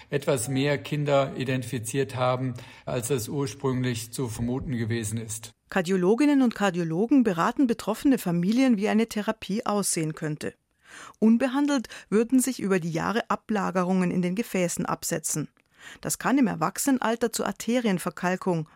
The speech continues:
Speaker 2: also Arteriosklerose, bis hin zu Herzinfarkt oder Schlaganfall führen.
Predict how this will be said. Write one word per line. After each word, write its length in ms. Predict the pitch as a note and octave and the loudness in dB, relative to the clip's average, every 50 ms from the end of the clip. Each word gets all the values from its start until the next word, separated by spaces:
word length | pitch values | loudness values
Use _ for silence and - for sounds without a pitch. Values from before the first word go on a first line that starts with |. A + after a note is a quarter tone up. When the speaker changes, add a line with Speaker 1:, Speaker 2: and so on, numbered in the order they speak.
| _ - | _ -4
Speaker 2:
also 320 | - E3+ D#3+ E3+ D#3+ - | -2 -2 0 -2 -2 -4
Arteriosklerose, 1080 | - E3 - - G3 G3+ G3 G3 F3+ E3+ - - - F3+ F3 E3+ G#3 A#3 A#3 G3+ F3+ D#3+ - - - - - - | -4 -8 -6 -4 -4 -2 -2 -2 -2 -4 -6 -6 -4 -4 -2 0 0 0 0 0 -2 -4 -4 -10 -20 -16 -10 -8
bis 120 | A#3 - | -4 0
hin 120 | C#4 C#4 | 0 2
zu 140 | C4+ - G#3 | 2 0 -2
Herzinfarkt 680 | E3 E3 E3 F3+ - - G3+ F#3+ - - F#3 F#3 - - G3 | -2 -2 -4 -4 -2 -2 -2 -2 -2 -2 -4 -4 -4 -6 -6
oder 160 | G3 A3+ A3+ | -6 -6 -6
Schlaganfall 600 | - A3 F#3 E3+ E3 - D#3+ D3+ - - C#3+ D3 | -4 -2 -2 -2 -2 -4 -6 -8 -6 -6 -8 -8
führen. 380 | - - - D#3+ D3+ D#3 - | -8 -8 -8 -8 -8 -8 -10